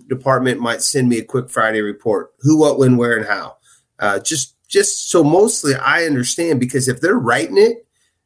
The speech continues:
they're now, they're seeing that they're putting it on and they actually know what they did. So I highly encourage everybody out there,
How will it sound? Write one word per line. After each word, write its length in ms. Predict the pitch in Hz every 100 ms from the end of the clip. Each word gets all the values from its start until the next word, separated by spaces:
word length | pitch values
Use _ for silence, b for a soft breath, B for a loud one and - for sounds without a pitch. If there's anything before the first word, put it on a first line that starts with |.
| -
they're 180 | 139 151
now, 240 | 165 190
they're 180 | 156 127
seeing 540 | - - 214 196 135
that 180 | 131 127
they're 100 | 131
putting 280 | 135 135 135
it 80 | 135
on 220 | 147 156
and 140 | 120
they 300 | 127 131 131 -
actually 420 | 135 143 - 139
know 200 | 123 127
what 240 | 120 117 120
they 100 | 110
did. 200 | 113 -
So 160 | 127
I 100 | 104
highly 500 | - - 180 220 202
encourage 540 | 147 131 156 113 - -
everybody 480 | 147 165 165 160 143
out 200 | 123 123
there, 180 | 95